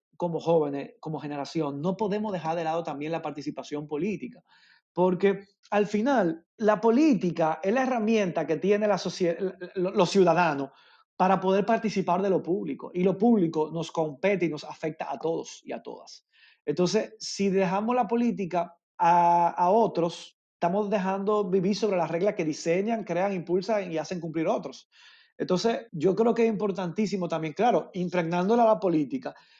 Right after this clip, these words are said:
las causas en, en las que nosotros creemos. Eh, porque al final, ir a la política por ir al Estado, eso para mí no tiene sentido.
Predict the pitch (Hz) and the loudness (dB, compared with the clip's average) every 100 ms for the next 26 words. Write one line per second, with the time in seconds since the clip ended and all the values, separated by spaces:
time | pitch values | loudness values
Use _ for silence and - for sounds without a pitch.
0 | _ _ - 170 156 208 202 170 170 156 | _ _ -4 -2 0 4 4 2 -2 -8
1 | - _ 180 165 160 175 170 160 151 147 | -12 _ -6 -4 -4 -4 -4 -6 -8 -6
2 | 156 156 131 131 160 170 123 - _ _ | -6 -4 -4 -4 -2 -4 -8 -16 _ _
3 | _ _ - 151 151 151 147 147 - 160 | _ _ -4 2 4 4 2 0 -2 -2
4 | 165 151 160 196 165 143 - 175 165 196 | -2 0 0 2 2 0 -4 -4 0 0
5 | 190 196 190 208 190 175 170 175 190 185 | 2 0 0 0 0 0 2 2 2 0
6 | - 175 185 196 175 165 - 156 156 151 | 0 2 4 2 -2 -4 -2 -2 -2 -6
7 | 147 127 110 156 185 | -6 -8 -10 -6 -8